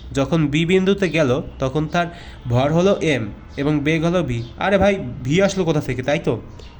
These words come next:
এরকম প্রশ্ন তো হয়তো তোমাদের মাথায় ঘুরপাক খেতে পারে। একবারে ঠান্ডা মাথায় শোনো, এটা হচ্ছে তোমার আদি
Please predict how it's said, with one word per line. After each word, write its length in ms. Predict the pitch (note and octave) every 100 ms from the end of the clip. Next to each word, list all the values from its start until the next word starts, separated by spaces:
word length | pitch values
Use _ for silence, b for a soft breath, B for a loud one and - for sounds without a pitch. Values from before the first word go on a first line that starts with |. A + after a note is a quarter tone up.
| - -
এরকম 380 | C#3+ D#3+ E3+ E3 -
প্রশ্ন 240 | D#3+ E3
তো 100 | D#3+
হয়তো 140 | D#3
তোমাদের 340 | D3+ E3 D#3+ D#3
মাথায় 240 | D3 D#3
ঘুরপাক 300 | B2+ B2+ C#3+
খেতে 200 | C3 B2
পারে। 180 | A2+ G#2+ A2 - - - - - - B B B B
একবারে 260 | - B2 C#3+
ঠান্ডা 420 | - C#3 D3 D#3+ D#3
মাথায় 280 | D3 D3
শোনো, 240 | C3+ A#2+ G#2+ B B B -
এটা 160 | C3+
হচ্ছে 160 | C#3 D#3
তোমার 200 | F3 F#3 -
আদি 420 | B2+ C3 D3 G3+